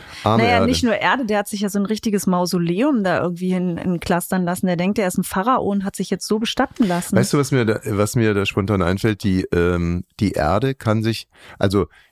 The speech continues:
Speaker 1: die Erde und Kinder, die haben was gemeinsam.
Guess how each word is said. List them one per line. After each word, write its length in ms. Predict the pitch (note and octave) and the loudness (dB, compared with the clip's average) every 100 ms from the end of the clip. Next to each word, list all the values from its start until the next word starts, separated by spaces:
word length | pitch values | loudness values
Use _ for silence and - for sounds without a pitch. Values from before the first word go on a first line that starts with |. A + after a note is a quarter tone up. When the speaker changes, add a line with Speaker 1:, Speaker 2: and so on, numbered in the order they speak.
| - | -4
Speaker 1:
die 100 | G#2 | -2
Erde 560 | - G2+ C3+ E3 D#3+ D#3 | 2 2 2 2 0 0
und 320 | - B2+ A2+ | 0 -2 -2
Kinder, 400 | - A2 F2+ D2+ | 0 2 2 0
die 140 | - G2 | 0 0
haben 160 | G2+ | 2
was 180 | G2+ - | 0 -2
gemeinsam. 680 | G2 E2+ E2 F2 D2 D2 | 0 2 0 0 -2 -2